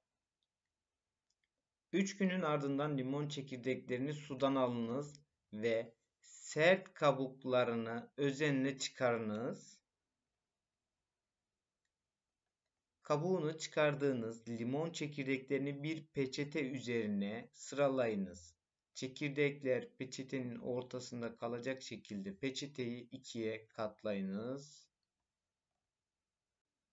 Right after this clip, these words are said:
Peçeteyi yandaki gibi katlayınız. Daha sonra ılık su ile peçeteyi nemlendiriniz demiş.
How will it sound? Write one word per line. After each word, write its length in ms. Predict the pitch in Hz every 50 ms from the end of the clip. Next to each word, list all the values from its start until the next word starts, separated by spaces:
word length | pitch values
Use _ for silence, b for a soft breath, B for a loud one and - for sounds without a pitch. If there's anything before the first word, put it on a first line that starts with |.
| _ _ _
Peçeteyi 560 | - 170 180 - 262 254 254 - 233 233 240
yandaki 560 | 226 214 208 208 208 208 214 202 202 - 226
gibi 260 | 202 214 202 185 202 196
katlayınız. 760 | - 190 180 175 - - 185 180 175 160 147 127 110 101 98
Daha 240 | 131 139 170 202 214
sonra 500 | 202 - 202 190 165 151 151 165 175 -
ılık 280 | 151 156 165 180 185 -
su 260 | - - - 208 190
ile 320 | 139 151 127 123 117 120 -
peçeteyi 640 | - 165 165 - 185 185 - 151 147 160 170 156
nemlendiriniz 920 | 147 143 143 147 147 147 143 143 143 139 139 131 139 143 135 123 110 101 98
demiş. 800 | 110 104 98 95 98 113 147 208 226 - - - - - -